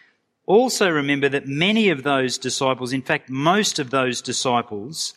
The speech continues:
gave their lives. And if this description of the empty tomb is true and correct, then they gave their lives, all of them, understanding that what they were claiming,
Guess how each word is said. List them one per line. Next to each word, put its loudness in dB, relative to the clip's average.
gave 2
their 2
lives. -2
And 2
if -2
this 0
description 0
of -2
the 2
empty -2
tomb -2
is -2
true 0
and -2
correct, -2
then 2
they 2
gave 2
their 2
lives, 2
all 6
of -2
them, -6
understanding 0
that -4
what 0
they 0
were -2
claiming, -2